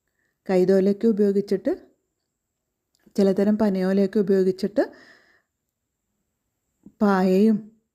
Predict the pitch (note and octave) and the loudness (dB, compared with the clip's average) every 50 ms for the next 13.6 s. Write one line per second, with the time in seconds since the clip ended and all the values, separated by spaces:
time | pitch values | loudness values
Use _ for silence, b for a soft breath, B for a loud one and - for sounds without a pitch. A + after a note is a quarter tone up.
0 | _ _ _ _ _ _ _ _ _ _ - G3+ F#3+ F#3 F3+ F3+ F3+ F#3 F#3+ G#3+ | _ _ _ _ _ _ _ _ _ _ -6 -4 -4 -2 -2 0 0 0 2 2
1 | A3 F#3 E3+ - - _ _ _ _ _ F3+ F#3+ F#3+ F3+ - - _ _ _ - | 2 0 -2 -8 -14 _ _ _ _ _ -4 -4 -4 -4 -4 -10 _ _ _ -4
2 | G#3 F3+ - - - - F#3+ - - _ G#3 G3+ G3+ G#3 G3+ G3+ G3+ G#3+ G#3 G#3 | -4 -4 -4 -6 -8 -8 -8 -8 -8 _ -6 -4 -2 -2 -2 -4 -4 -6 -6 -6
3 | G#3 G3+ G3+ G3+ G3+ A3 B3+ B B B B B B B B _ _ - G3+ G3 | -4 -2 -2 -2 -2 -2 -4 B B B B B B B B _ _ -8 -8 -8
4 | G3+ - _ F#3+ - - - _ _ _ _ _ _ _ _ _ _ _ _ _ | -8 -12 _ -14 -14 -14 -16 _ _ _ _ _ _ _ _ _ _ _ _ _
5 | _ _ - - - G#3+ G3 G#3 - - _ A3 G#3+ G#3+ G3 F#3+ F#3 - F#3 - | _ _ -20 -4 -2 -2 -2 -2 -6 -6 _ 0 0 0 0 -2 -4 -4 -4 -4
6 | F3+ F3 F3 E3 E3 E3 E3 D#3+ D#3+ - - b b b b b b b b - | -2 -2 -2 -2 -2 -2 -4 -4 -6 -8 -10 b b b b b b b b -8
7 | G3 F#3 G3 F#3+ F#3 - - C4+ E4+ - - - _ _ _ F3+ F#3+ F#3+ F3+ F3 | -4 -2 0 -2 -2 0 0 -2 -2 -2 -6 -18 _ _ _ -2 -2 0 2 2
8 | E3 E3+ E3 D3+ D#3 D#3 - - - _ _ _ _ _ _ _ _ _ - G3 | 2 2 0 0 -4 -6 -8 -10 -16 _ _ _ _ _ _ _ _ _ -8 -8
9 | F#3+ - _ G3 F#3 - - F#3+ E3+ F3+ E3+ - - C4 C#4+ A#3+ - D#3 D#3 D#3 | -8 -6 _ -8 -6 -4 -2 0 0 0 0 2 2 2 2 0 -2 -2 -4 -6
10 | D#3 - D#3+ D#3 E3 D#3+ - - _ _ _ _ _ F#3+ F#3+ F#3 F3+ F3 F3 F3+ | -4 -4 -4 -4 -4 -6 -10 -12 _ _ _ _ _ -8 -6 -4 -4 -4 -2 -2
11 | F#3 F3+ - B3 B3 A#3+ A3+ F#3+ F#3 F3+ F#3+ F#3 F3+ F#3 F3+ F3+ - G3 F#3+ F#3+ | -2 -4 -2 -4 -2 -2 0 -2 -2 -2 -2 -4 -4 -4 -6 -4 -2 -2 -2 -2
12 | - G3 F#3 F3 F3+ - - A#3 A#3 - A3 - - E3+ E3 D#3+ - F3 G3+ A3 | -4 -6 -6 -6 -6 -6 -8 -8 -6 -6 -8 -6 -4 -4 -4 -2 -2 0 0 0
13 | G#3 E3 E3 D#3+ D#3+ D#3 E3 D#3 - B3 E4 | 0 2 0 0 0 -2 -4 -4 -4 -4 -6